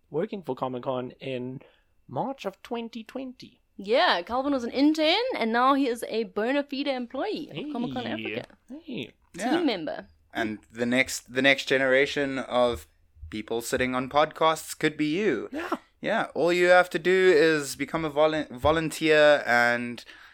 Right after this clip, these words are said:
Speaker 3: yeah, just show us your hands and help out however you can.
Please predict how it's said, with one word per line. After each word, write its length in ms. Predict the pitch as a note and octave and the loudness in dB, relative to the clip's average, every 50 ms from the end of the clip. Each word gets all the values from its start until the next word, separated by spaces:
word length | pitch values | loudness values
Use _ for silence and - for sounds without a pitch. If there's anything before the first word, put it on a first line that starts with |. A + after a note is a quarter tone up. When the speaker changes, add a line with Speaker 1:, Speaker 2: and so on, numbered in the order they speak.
| _ - | _ 4
Speaker 3:
yeah, 160 | - F#3 G3 | 6 6 6
just 320 | - - D#3 - - - - | 6 4 0 -4 -4 -6 -4
show 280 | - - - F3+ F#3 | 0 4 6 6 6
us 140 | F#3 F3 - | 6 6 4
your 140 | F3 E3+ E3 | 4 2 4
hands 460 | E3 E3+ E3+ F3 E3+ E3+ E3 D3+ D3 | 4 4 4 4 2 0 -2 -6 -6
and 160 | D#3 D#3 D3+ | -6 -6 -4
help 240 | C#3+ D#3 D#3 D3+ - | -4 -4 -4 -2 0
out 220 | D3+ D#3 D3+ C3 - | 2 2 2 2 2
however 320 | A#2 A#2+ B2+ C3 C3 C#3+ | 0 2 2 2 0 -2
you 180 | C#3+ C#3 C3+ C3 | -2 -2 -2 -2
can. 400 | - - C3+ C#3 C3 A#2+ A2 | 0 0 2 2 2 0 -4